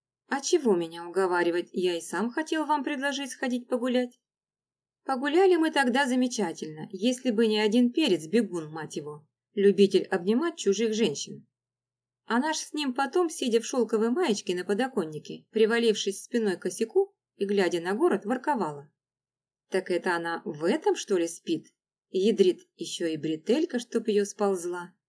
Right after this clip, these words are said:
Ну вот хоть в ванне закрывайся и сам удовлетворяйся, честное слово». Хорошо, что она меня опять не услышала. И тут меня осенило. А что, если показать ей, что у меня тоже есть личная жизнь?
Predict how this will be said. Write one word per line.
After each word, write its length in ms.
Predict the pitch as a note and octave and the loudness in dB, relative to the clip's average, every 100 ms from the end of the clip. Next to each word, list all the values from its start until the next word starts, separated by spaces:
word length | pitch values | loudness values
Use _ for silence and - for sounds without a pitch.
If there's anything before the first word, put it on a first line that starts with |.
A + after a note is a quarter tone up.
| _ _ _ _ _ | _ _ _ _ _
Ну 200 | A3 A3 | -2 0
вот 180 | G#3 G#3+ | 2 0
хоть 220 | A3+ G#3+ | -2 -4
в 80 | G#3 | 0
ванне 300 | A#3+ E3+ E3 | 0 0 -2
закрывайся 720 | E3+ G3+ A#3 F4+ F4 - D#3 _ _ _ _ | -4 0 2 4 2 -4 -12 _ _ _ _
и 100 | G3 | -6
сам 280 | - A3 A3+ | -2 -2 2
удовлетворяйся, 920 | A#3 B3 B3+ C#4+ C4+ D#3 - - - | 2 2 0 0 0 0 -4 -12 -10
честное 380 | C4 C4+ E4+ | -12 -4 -2
слово». 440 | F4+ B3 E3 D3+ - _ _ _ _ _ | 0 0 0 -2 -14 _ _ _ _ _
Хорошо, 420 | - E3+ E3 E3 | -6 -4 -2 -4
что 180 | - E3 | -4 -8
она 160 | D#3 | -8
меня 240 | D#3 D#3+ D#3+ | -12 -14 -10
опять 360 | F3 F3 D3 F#3 | -6 -4 -4 0
не 100 | G3+ | -2
услышала. 580 | G#3 D#3+ - G#3 A3 _ _ _ _ _ _ _ _ - | -2 -6 -8 -12 -18 _ _ _ _ _ _ _ _ 0
И 120 | G#3+ | 2
тут 240 | F4+ F#4 | 6 6
меня 320 | A3 G3 G#3 - | 8 6 6 2
осенило. 680 | A#3 B3+ B3+ G3+ D3+ C3+ - _ _ _ _ | -4 -2 2 2 0 -8 -16 _ _ _ _
А 120 | G3 | -4
что, 220 | G#3 - | -2 -2
если 280 | F4 C#4+ A#3+ | -2 0 -2
показать 560 | A#3 G#3+ A#3 A#3+ D#4 C#4 | -2 -2 -4 -4 -4 0
ей, 120 | G#3+ | 0
что 220 | - G#3+ | 0 -4
у 120 | G#3+ | 0
меня 280 | G3+ G#3+ A3 | 0 -2 -6
тоже 300 | G#3+ E4 D#4 | -4 -4 -4
есть 420 | C4+ C4+ B3 - | -6 -8 -8 -6
личная 520 | G3 F#3+ F#3+ A3 G#3+ G#3 | -2 0 -2 -4 -6 -4
жизнь? 480 | F#3 D#3+ C3+ - | -2 -4 -6 -16